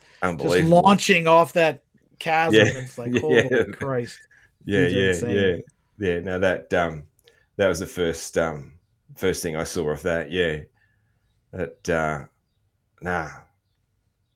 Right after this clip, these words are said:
Speaker 2: The,
Speaker 1: Well, if you
Speaker 2: uh,
Speaker 1: watch
Speaker 2: one
Speaker 1: some of those old races, those guys are so crazy 'cause the jumps didn't have, like, landing ramps hardly. They, you know, when they were first kind of figuring that whole Supercross thing out, it was really just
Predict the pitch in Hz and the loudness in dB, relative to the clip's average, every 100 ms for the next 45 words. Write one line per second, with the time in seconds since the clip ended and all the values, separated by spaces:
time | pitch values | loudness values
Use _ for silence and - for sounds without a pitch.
0 | - 101 98 95 95 98 135 147 165 147 | -4 0 2 2 4 4 6 6 6 2
1 | 165 135 151 202 - 135 143 127 156 165 | 0 0 -2 -2 -4 -6 -4 -4 -2 -2
2 | 151 - 135 - 180 202 160 135 131 180 | -2 -4 -6 -2 -2 -2 -4 -4 -2 -2
3 | 214 - 165 156 139 - - 135 131 _ | -2 0 -2 -2 -4 -8 -10 -10 -10 _
4 | _ _ 127 165 233 165 135 123 120 135 | _ _ -4 0 2 0 -2 -6 -4 -2
5 | 120 120 123 143 139 123 139 147 147 143 | -2 -2 -2 -2 -4 -6 -4 -2 -2 -2
6 | 135 190 175 - 165 135 - 160 151 143 | -2 -2 -2 -2 -4 -2 -2 0 0 -2
7 | 143 - 196 196 135 127 - 143 139 135 | -2 -2 -2 0 -2 -2 -6 -10 -4 -4
8 | 139 - _ _ - _ _ 147 143 135 | -4 -8 _ _ -20 _ _ 2 4 6
9 | 170 190 160 139 135 139 - | 6 6 6 4 2 -2 -4